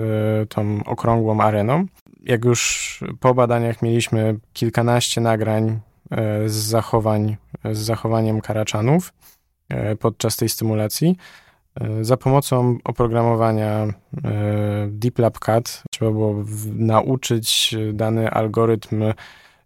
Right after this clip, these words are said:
sztucznej inteligencji, żeby rozpoznawał z jak najwyższym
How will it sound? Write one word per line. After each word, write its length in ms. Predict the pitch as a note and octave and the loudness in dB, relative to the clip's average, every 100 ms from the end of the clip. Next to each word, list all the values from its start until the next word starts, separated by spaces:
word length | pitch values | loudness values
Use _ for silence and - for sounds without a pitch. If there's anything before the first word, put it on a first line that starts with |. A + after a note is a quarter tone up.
| - A2+ G#2 G#2 G#2+ | -4 -2 -2 -2 -2
sztucznej 420 | G#2 - A2+ A#2 | -2 -2 0 2
inteligencji, 600 | A2 A2 G#2+ A2+ A#2 B2 | 2 0 0 0 0 0
żeby 200 | A2+ A2 | 0 2
rozpoznawał 720 | A2+ A2 - A2 A#2 A2+ A2+ | 0 0 -2 0 2 2 2
z 480 | A2 - - - - | 0 -2 -4 -4 -6
jak 380 | A#2 A2+ A2 - | 0 0 -2 -6
najwyższym 960 | A2+ A2 A2 B2 - - A2+ A2+ A2+ A2+ | -4 -2 0 0 2 0 0 0 0 0